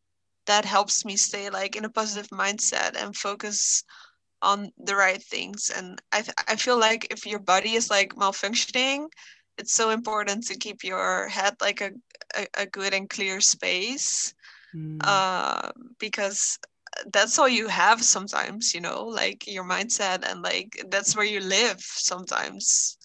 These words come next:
Speaker 1: quite
Speaker 2: Yeah.
Speaker 1: literally.
Speaker 2: Yeah. <laughs>
Speaker 1: Yeah, so.
Speaker 2: Oh, that's great. I'm so happy to hear that you can still be positive. And I think that it's a challenge every day to wake up and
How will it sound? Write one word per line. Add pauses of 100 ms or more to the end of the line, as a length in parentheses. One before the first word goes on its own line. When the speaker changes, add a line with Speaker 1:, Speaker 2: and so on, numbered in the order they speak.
(320)
Speaker 1:
quite
Speaker 2:
Yeah.
Speaker 1:
literally. (220)
Speaker 2:
Yeah. (160)
<laughs>
Speaker 1:
Yeah, (100)
so. (1000)
Speaker 2:
Oh,
that's
great.
I'm
so
happy
to
hear
that
you
can
still
be
positive.
And (460)
I
think
that
it's
a
challenge
every
day (160)
to
wake
up
and